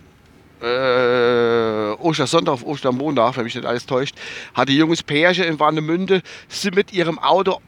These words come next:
direkt bis an den Strand gefahren und auf den Strand noch drauf. Wollte dort den Sonnenaufgang am Ostermontag doch irgendwie genießen, die zwei Hübsche. Und es sind doch tatsächlich, sind sie stecken geblieben im, im Sandstrand mit ihrer Karre.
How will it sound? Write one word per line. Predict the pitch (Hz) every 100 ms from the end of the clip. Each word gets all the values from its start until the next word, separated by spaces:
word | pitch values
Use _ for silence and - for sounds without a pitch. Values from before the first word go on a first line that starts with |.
| -
direkt | 170 156 185 -
bis | 220 -
an | - 180
den | 175
Strand | - 160 170
gefahren | - 127 117 113 - - -
und | 214 -
auf | 196 -
den | 175
Strand | - 156 160
noch | 143
drauf. | - 180 - - - - _ _ _ - - - - -
Wollte | 139 160 147
dort | -
den | -
Sonnenaufgang | 180 180 175 139 151 139
am | 131
Ostermontag | 131 131 - 151 156 135 127 143 139 123
doch | 135
irgendwie | 139 135
genießen, | 120 131 147 135
die | 160
zwei | - 135
Hübsche. | 151 - 170 147 - - _ - _ _ _ - -
Und | 139 135
es | 123
sind | 131 131 120
doch | 107
tatsächlich, | 123 135 135 131 123 120 - - - - -
sind | - 135
sie | 120
stecken | - 156 143
geblieben | 156 - 139 135
im, | 107 - - - - - _ -
im | 139
Sandstrand | - 143 143 - - 156 147
mit | 151
ihrer | 135 139
Karre. | 160 151 147